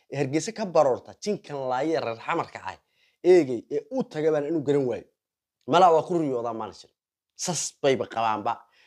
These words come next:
Gabalkaas ma dhacay. Faysal Cali Waraabo jajaban baa soo toosaya. Faisal Faaruq, Muuse Suudaan oo jajaban baa soo toosiya. Salebaan Abulahab baa soo, kan Aflohlohana soo toosiya.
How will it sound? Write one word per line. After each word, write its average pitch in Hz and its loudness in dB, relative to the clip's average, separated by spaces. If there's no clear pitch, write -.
Gabalkaas 143 0
ma 160 -2
dhacay. 98 -6
Faysal 165 2
Cali 139 2
Waraabo 135 2
jajaban 135 -2
baa 117 0
soo 135 -6
toosaya. 143 -8
Faisal 131 0
Faaruq, 131 2
Muuse 127 -6
Suudaan 139 -2
oo 123 -4
jajaban 139 -6
baa 127 -4
soo 143 -8
toosiya. 139 -12
Salebaan 143 4
Abulahab 131 -4
baa 135 2
soo, 151 -8
kan 180 4
Aflohlohana 151 0
soo 151 -8
toosiya. 143 -10